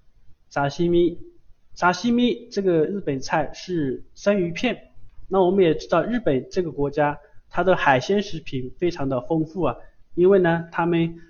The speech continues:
是被大海包围的一个国家哈。沙西米，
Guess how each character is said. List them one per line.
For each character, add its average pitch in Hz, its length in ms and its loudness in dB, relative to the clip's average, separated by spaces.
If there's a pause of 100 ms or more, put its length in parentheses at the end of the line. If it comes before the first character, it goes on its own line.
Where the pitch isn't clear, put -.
是 170 300 0
被 165 300 2
大 185 240 6
海 131 180 0
包 165 240 0
围 139 140 0
的 131 100 -2
一 - 60 -2
个 131 120 -6
国 117 140 -10
家 117 240 -8
哈。 113 160 -8 (120)
沙 135 180 -2
西 151 180 -6
米， 151 320 -4